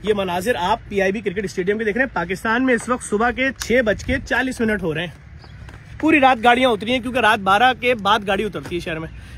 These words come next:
अब चावल के ट्रक पहुँच जाएंगे, इसी तरह दीगर चीज़ें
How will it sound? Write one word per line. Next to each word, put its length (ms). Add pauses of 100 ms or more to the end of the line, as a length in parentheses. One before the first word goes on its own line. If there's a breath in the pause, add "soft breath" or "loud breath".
अब 100
चावल 320
के 60
ट्रक 180
पहुँच 180
जाएंगे, 400
इसी 220
तरह 140
दीगर 280
चीज़ें 300